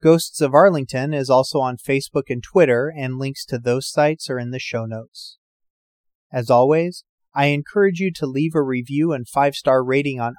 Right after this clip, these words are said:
iTunes or wherever you stream the show, as that helps others find the podcast.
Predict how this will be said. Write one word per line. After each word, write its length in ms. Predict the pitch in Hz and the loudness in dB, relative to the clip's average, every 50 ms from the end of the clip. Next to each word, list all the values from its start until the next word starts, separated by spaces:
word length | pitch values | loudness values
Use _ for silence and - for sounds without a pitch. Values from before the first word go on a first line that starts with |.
| - | -4
iTunes 640 | 156 160 160 151 - - 123 117 120 131 147 156 - - _ | -2 -2 -2 -2 -4 -8 -10 -8 -8 -8 -8 -10 -10 -12 _
or 240 | 147 139 131 127 120 | 0 2 2 2 2
wherever 400 | 120 123 120 120 120 131 131 147 | 2 0 0 0 0 -2 -4 -4
you 200 | 139 131 123 117 | -4 -4 -6 -8
stream 400 | - - - - 131 123 123 117 | -10 -12 -8 -8 -8 -6 -6 -8
the 80 | 117 110 | -8 -8
show, 520 | - - 151 143 139 147 151 156 165 165 _ _ _ _ _ _ _ _ | -6 -2 0 2 2 2 2 0 -4 -6 _ _ _ _ _ _ _ _
as 160 | 127 117 - | -8 -4 0
that 220 | 143 139 156 156 - | 2 2 2 0 0
helps 320 | - 160 156 156 - - - | -2 -2 -2 -2 -6 -6 -2
others 340 | 143 135 135 147 147 143 - | -2 0 0 0 -2 -2 -4
find 260 | - - 120 123 127 | -4 -4 -4 -4 -4
the 80 | 123 113 | -6 -8
podcast. 720 | - - 120 120 156 - - 113 110 117 117 - - - | -4 -2 -2 -2 -4 -6 -10 -10 -10 -10 -14 -18 -20 -20